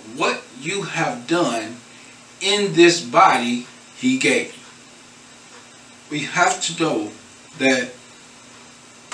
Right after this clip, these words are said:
everything that we do in this body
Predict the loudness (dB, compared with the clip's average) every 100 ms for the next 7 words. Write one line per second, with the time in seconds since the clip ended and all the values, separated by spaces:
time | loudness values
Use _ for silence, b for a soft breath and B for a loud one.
0 | -18 -20 -20 -20 -20 -20 -20 -20 -20 -20
1 | -20 -20 -20 -20 -8 2 2 2 -4 -2
2 | 0 0 0 2 2 4 2 0 -6 -4
3 | -6